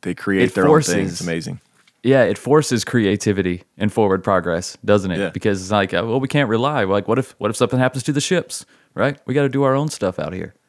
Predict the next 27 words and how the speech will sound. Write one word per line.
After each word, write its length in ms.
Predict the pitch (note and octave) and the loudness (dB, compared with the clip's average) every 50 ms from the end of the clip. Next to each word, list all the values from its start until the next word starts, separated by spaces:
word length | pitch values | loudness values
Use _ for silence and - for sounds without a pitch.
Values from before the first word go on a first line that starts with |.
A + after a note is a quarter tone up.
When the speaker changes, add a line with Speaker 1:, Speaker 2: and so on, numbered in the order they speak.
| _ _ _ _ _ - | _ _ _ _ _ -16
Speaker 1:
Yeah. 180 | A2+ G2+ F2+ - _ _ _ _ _ _ _ - | -14 -14 -14 -14 _ _ _ _ _ _ _ -6
Speaker 2:
Yeah, 220 | - A2+ A#2 G#2 F2+ | -2 0 0 0 2
they're 160 | G2 A2 A#2+ | 2 2 2
an 80 | A#2 | 4
amazing 340 | A2+ A2 G#2+ A2+ G#2+ G#2+ G#2 | 2 2 0 0 -2 -2 -4
culture, 320 | - A2+ G#2+ G#2 - - F2+ | -2 -2 -2 -2 -2 -6 -6
man. 280 | F#2 F#2+ F#2 F#2 F#2+ | -6 -6 -6 -4 -2
They're 160 | F#2+ F#2+ G2+ - | -2 -2 -2 -2
ahead 480 | - G2 - - A2+ A#2 A#2+ B2 A#2+ | -4 -6 -2 2 4 4 6 4 4
in 240 | A#2 G2+ F#2 F#2 F2+ - - | 2 0 -2 -2 -6 -6 -2
technology 720 | - A#2 G#2+ - G#2 G2+ G#2+ A#2 A2+ A#2 G#2+ A2+ A#2 A#2+ | 0 0 2 2 2 0 2 2 2 0 -2 -4 -4 -2
a 100 | A#2 G#2+ | -2 -2
lot. 400 | F#2+ G2+ G#2+ A2+ B2 B2 - - G2 | 0 2 2 2 2 0 -2 -6 -6
Their, 160 | F#2 F#2 - | -6 -6 -6
their 200 | - - F#2 F2 | -6 -6 -8 -8
vehicles. 680 | F2 F#2 G#2 A2 A#2+ B2 A#2+ - A#2+ A#2+ B2 A#2+ - - - - - - - _ _ _ - - | -6 -6 -4 -2 -2 -2 -2 -2 -2 -2 -2 -4 -6 -10 -20 -20 -20 -20 -20 _ _ _ -16 -10
Um, 400 | - C#2+ C2+ C2 C2+ - - G2 _ - | -8 -6 -4 -4 -6 -8 -10 -10 _ 2
Speaker 1:
Video 260 | A#2 C3 D#3 D#3+ C3+ | 4 4 4 4 4
gaming, 280 | G#2 A2 G#2+ G#2 G#2 G2+ | 2 2 2 2 2 2
Speaker 2:
yeah. 60 | G2 | 2
Speaker 1:
a 40 | G#2 | 2
lot 120 | A2+ A#2+ | 2 2
of 80 | A#2 G#2 | 2 0
the 80 | G2 | -2
video 240 | G2 G#2+ A2 A2+ G#2+ | -2 0 0 0 0
gaming, 460 | G2 G#2+ G#2 G2+ G2+ G2+ G2 F#2+ F2+ | 0 -2 -2 -2 -2 -4 -4 -4 -4
um, 320 | F#2 F#2 F#2 F2+ F2+ F2 | -4 -4 -4 -6 -6 -10